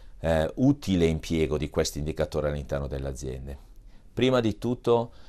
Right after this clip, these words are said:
non basta misurare le performance non finanziarie, ma è necessario che ci sia una chiara relazione di causa-effetto tra i diversi indicatori e che queste relazioni di causa-effetto spieghino il business model aziendale. Quindi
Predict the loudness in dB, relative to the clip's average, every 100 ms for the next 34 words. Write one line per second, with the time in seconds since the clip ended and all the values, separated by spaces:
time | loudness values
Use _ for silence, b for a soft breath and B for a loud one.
0 | b -2 0 8 10 10 8 4 6 4
1 | 2 2 4 6 4 4 2 0 -2 -2
2 | -4 -2 -2 -2 -6 -6 -6 -6 -6 -6
3 | -6 -6 -6 -2 -2 -2 -2 0 0 0
4 | -2 2 4 4 4 0 -2 -4 0 2
5 | 2 0 -2 2 6 8 8 6 2 2
6 | 0 0 0 -4 0 0 0 -2 4 4
7 | 4 -2 -2 -4 b b b 0 2 2
8 | 0 0 0 -4 -4 -4 -6 -4 -6 -6
9 | -6 -6 -4 -4 0 0 2 2 2 2
10 | 0 2 4 4 2 0 2 2 0 B
11 | B B B B B B -6 -4 -2 2
12 | 6 6 6 2 2 2 2 2 0 0
13 | -2 0 0 0 -2 -4 -4 -4 -6 -2
14 | 0 0 -2